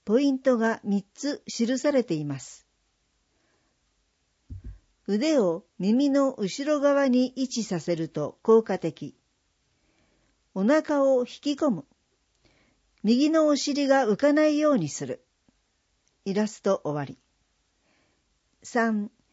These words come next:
息を吸いながら元の位置に戻す。同じように今度は左腕を右手で掴み、息を吐きながら体を右側に倒す。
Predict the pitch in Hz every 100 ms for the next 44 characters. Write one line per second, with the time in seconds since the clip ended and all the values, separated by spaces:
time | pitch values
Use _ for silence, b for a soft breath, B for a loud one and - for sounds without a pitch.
0 | _ _ _ _ - 311 320 294 202 180
1 | 233 233 226 208 175 151 147 - 233 320
2 | 285 196 180 233 233 175 156 147 165 190
3 | - - _ _ _ _ _ _ _ _
4 | _ - 240 330 330 311 330 311 170 147
5 | - _ - 311 311 190 143 143 - _
6 | - 208 269 294 294 269 254 233 220 214
7 | - - 175 214 277 294 302 285 277 -
8 | 277 254 170 156 b b b b 302 294
9 | 302 226 175 170 175 220 226 190 151 139
10 | - _ _ - 220 277 247 226 220 185
11 | 185 262 277 277 269 247 240 190 180 -
12 | -